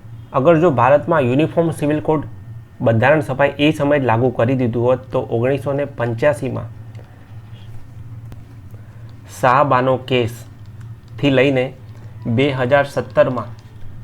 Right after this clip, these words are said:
સાયરાબાનો કેસ જે છે, સાયરાબાનો કેસ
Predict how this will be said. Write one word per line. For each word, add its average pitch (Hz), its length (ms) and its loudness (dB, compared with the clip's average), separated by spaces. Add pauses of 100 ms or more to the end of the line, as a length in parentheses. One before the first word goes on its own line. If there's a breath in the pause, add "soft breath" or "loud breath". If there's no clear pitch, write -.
(380)
સાયરાબાનો 131 680 2
કેસ 117 360 -6
જે 104 120 -6
છે, 110 200 -12 (400)
સાયરાબાનો 110 500 -2
કેસ - 380 -10